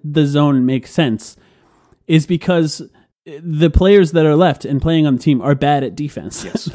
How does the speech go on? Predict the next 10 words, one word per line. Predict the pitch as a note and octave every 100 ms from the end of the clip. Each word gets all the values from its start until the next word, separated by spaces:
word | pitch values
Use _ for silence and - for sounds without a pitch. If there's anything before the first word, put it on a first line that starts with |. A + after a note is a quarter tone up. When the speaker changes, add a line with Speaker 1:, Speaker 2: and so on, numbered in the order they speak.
| -
Speaker 1:
<laughs> | -
compared | F3+ D#3+ F3+ E3+ D#3+
to | - E3 D3+
Ricky | D3 C#3+ D3+
Rubio | C#3+ C#3+ C#3 C#3+
and | D#3+ D3
Aaron | B2+ C#3 C3
Baynes. | C3+ C3+ A2+ - _ _ _ _ _ _ -
I | D#3
think | D#3+ G#3 G3+